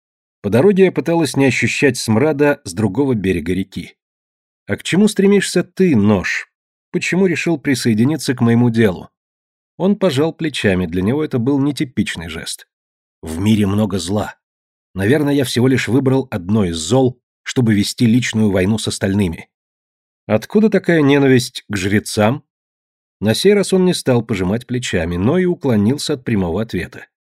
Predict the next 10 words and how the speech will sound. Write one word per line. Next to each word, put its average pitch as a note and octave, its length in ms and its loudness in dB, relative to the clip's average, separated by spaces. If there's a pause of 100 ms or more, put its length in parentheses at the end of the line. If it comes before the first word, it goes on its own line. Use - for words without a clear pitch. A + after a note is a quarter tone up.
(500)
Если B2 320 0
каждый D3+ 400 0
человек C3 460 0
в A2 40 0
этом G#2+ 260 0
мире A#2+ 220 4
выберет G#2+ 440 0
одно G2 360 -2
из F2+ 120 0
зол A#2 460 -2